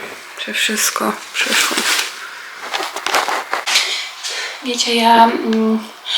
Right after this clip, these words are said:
ogólnie postanowiłam, że zgłoszę to, że paczka była zepsuta, ale to nie ze względu, że, nie wiem, chcę jakieś pieniądze wyłudzić czy coś, nie, absolutnie. Ale jak ja zgłoszę, to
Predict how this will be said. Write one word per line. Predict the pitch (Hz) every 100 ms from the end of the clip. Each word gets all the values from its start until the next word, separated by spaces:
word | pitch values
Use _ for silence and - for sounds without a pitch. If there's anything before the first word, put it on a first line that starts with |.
| - -
ogólnie | 233 254 262
postanowiłam, | 247 240 233 233 226
że | 226
zgłoszę | 220 233 226 226
to, | 226 214
że | 220
paczka | 220 226 226 220
była | 220 214 214 214 220
zepsuta, | 226 - 220 214 220
ale | 220 226
to | 240
nie | 262 254
ze | 233
względu, | 220 214 208 214
że, | 220 220 - - - -
nie | 233
wiem, | 220 208 208
chcę | 208
jakieś | 208 208 -
pieniądze | - 214 214 196 190
wyłudzić | 196 196 196 196
czy | -
coś, | - 208 202 214
nie, | 208
absolutnie. | 202 226 240 233 254 - - - - -
Ale | 240 233
jak | 226 226 262
ja | 254
zgłoszę, | - 226 226 254 285 - - - -
to | -